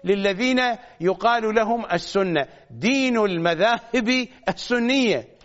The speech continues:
العباسية، هؤلاء هم المرجئة الذين أرجأوا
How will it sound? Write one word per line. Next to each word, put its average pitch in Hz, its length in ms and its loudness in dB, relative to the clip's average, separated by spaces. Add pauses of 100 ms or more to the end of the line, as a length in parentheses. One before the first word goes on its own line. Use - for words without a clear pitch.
(120)
العباسية، 185 800 -2 (720)
هؤلاء 202 480 2
هم 247 180 -2
المرجئة 202 600 -2 (400)
الذين 196 480 0
أرجأوا 214 920 0